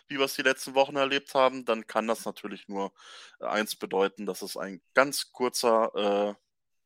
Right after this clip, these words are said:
Moment wird für diejenigen, die da antreten. Ähm, aber trotzdem finde ich, man muss aber kurz zwischenschieben, egal wie kurz die Matches waren für diejenigen, die da angetreten sind, die Wrestler oder Wrestlerinnen, die da angetreten sind bis jetzt,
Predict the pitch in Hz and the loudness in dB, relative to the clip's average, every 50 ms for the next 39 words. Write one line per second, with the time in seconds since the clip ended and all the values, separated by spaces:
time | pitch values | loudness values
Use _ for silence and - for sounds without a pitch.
0 | _ _ - _ _ - 107 101 104 104 110 120 113 - - 113 107 107 - - | _ _ -20 _ _ -4 -2 2 4 4 2 2 0 -2 2 2 2 2 0 -6
1 | - 107 104 110 107 113 113 113 110 113 113 104 107 98 104 107 104 90 73 101 | -12 -10 -8 -6 -4 -2 -2 -2 -2 -2 -6 -6 -8 -6 0 2 4 4 4 2
2 | 110 110 - - 110 107 107 - - 110 110 107 _ _ - - - - - - | -2 -4 -6 -4 -2 -2 -2 -4 -6 -8 -8 -10 _ _ -20 -20 -20 -20 -20 -12
3 | - - 101 95 95 92 95 95 98 _ _ _ _ _ _ _ _ _ _ _ | -4 2 4 4 4 4 2 -4 -10 _ _ _ _ _ _ _ _ _ _ _
4 | _ - 110 131 127 - - 151 - - - 175 175 175 165 - 151 120 123 123 | _ 4 6 6 6 8 6 4 4 4 2 2 2 2 0 -2 0 0 2 2
5 | 107 160 190 - - - 110 104 110 151 185 - 160 139 139 135 135 - _ _ | 0 0 -4 -4 -4 -2 -2 0 0 -2 0 2 2 4 6 4 2 2 _ _
6 | _ - - _ _ _ _ - - - - 139 131 - - - 135 135 - 123 | _ -20 -20 _ _ _ _ -20 -16 -8 -4 -4 -4 -4 -6 -8 -8 -6 -6 -6
7 | - - - 95 95 107 139 156 _ _ - - - - - - 98 98 - 131 | -6 -8 -8 -10 -10 -10 -10 -10 _ _ -20 -20 -20 -18 -12 -8 -2 6 10 10
8 | 147 180 175 156 151 147 - - 160 160 - - - 120 123 131 139 - - 117 | 10 10 10 4 -6 -12 -6 -2 -2 -2 -2 -4 -4 2 2 2 2 2 -4 -6
9 | - - - 120 131 135 120 107 - - 110 98 101 98 101 104 101 95 98 95 | -2 6 8 10 10 10 8 4 -2 -8 -8 -8 -6 -6 -4 -4 -4 -4 -6 -8
10 | 92 92 101 98 - - 98 101 101 98 - - - 95 - - 101 92 95 95 | -8 -6 0 0 0 0 0 -4 -8 -10 -10 -10 -14 -14 -14 -14 -14 -10 -8 -8
11 | 95 90 - _ - - - - - - - - _ _ _ _ _ - 135 147 | -10 -10 -14 _ -20 -20 -20 -20 -20 -20 -20 -20 _ _ _ _ _ -12 -8 -6
12 | 175 175 170 - _ - - - 104 117 135 139 - - 107 95 92 90 - - | -4 -4 -6 -6 _ -18 -4 4 6 6 6 6 4 -2 0 0 0 0 -2 -8
13 | _ _ - - 104 98 98 95 98 104 104 - - - 98 92 113 139 139 120 | _ _ -8 -4 0 0 2 2 2 2 0 0 -2 -2 -2 0 0 0 0 -2
14 | 107 95 98 95 98 - 95 131 147 135 - - 113 101 - - - 95 95 - | -4 -4 -2 0 2 2 2 0 -2 -4 -4 -4 -8 -8 -8 -8 -12 -12 -12 -12
15 | 98 - - 104 98 127 - - - | -12 -6 0 2 2 2 0 -4 -14